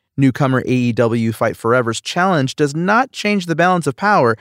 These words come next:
but its audacity to try by leaning into arcadey design ideas from yesteryear and embracing a pick-up-and-play philosophy should be praised. It's the noticeable lack of genre-standard features, an underwhelming single-player campaign,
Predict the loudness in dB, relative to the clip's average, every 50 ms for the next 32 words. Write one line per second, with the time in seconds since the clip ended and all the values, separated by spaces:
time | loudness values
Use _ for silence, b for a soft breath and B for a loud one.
0 | B B B B B _ -4 0 2 2 2 0 0 0 0 2 2 2 2 2
1 | 2 -2 -4 -6 -4 -2 -2 -4 -2 0 0 2 2 2 0 0 0 0 0 0
2 | -2 0 0 -2 0 -2 -2 0 -2 -2 0 0 0 0 -2 -4 -10 -10 _ -4
3 | -4 -2 -2 -2 -2 -2 0 0 0 0 2 0 0 0 0 0 0 0 0 -2
4 | -2 -6 -4 -2 0 -2 -2 -2 -2 -2 0 2 0 0 0 B B B B B
5 | -2 2 2 2 2 2 2 0 0 0 0 -2 0 0 -2 -4 _ -8 -8 -4
6 | 0 0 -2 0 0 -4 -4 -4 -2 0 0 0 0 0 0 0 2 2 0 -2
7 | -4 -8 -6 -6 -6 -4 -4 -4 -2 -2 -2 -2 0 0 0 0 0 -4 -6 -12
8 | b b b b b b b b b b _ _ _ _ -6 -6 -6 -2 -2 0
9 | 2 2 2 0 -2 -2 0 0 0 2 2 0 0 -2 -2 -4 -4 -2 -2 0
10 | 0 0 0 -2 -2 -2 -2 -2 -2 0 -2 -4 -4 -6 -6 -6 -6 -6 -6 -6
11 | -6 -6 -8 b b b b b -4 -4 0 0 0 2 2 4 4 2 2 2
12 | 0 -2 -2 -4 -4 -2 0 0 -2 -2 -4 -6 -4 -2 0 0 0 -2 -2 -4
13 | -2 -2 -2 -2 -2 -2 -2 -2 -4